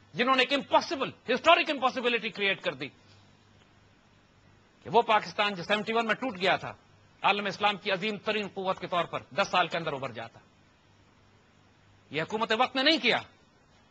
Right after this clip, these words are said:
हुकूमत वक्त ने तो सिर्फ funds release किए, क्रेडिट जाता है उनको,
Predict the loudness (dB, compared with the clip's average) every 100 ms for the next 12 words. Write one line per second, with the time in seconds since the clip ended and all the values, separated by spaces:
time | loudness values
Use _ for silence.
0 | _ _ -4 -2 4 4 2 -4 0 2
1 | 2 2 0 -2 -4 -8 -12 -14 _ 2
2 | 2 4 4 6 4 2 -4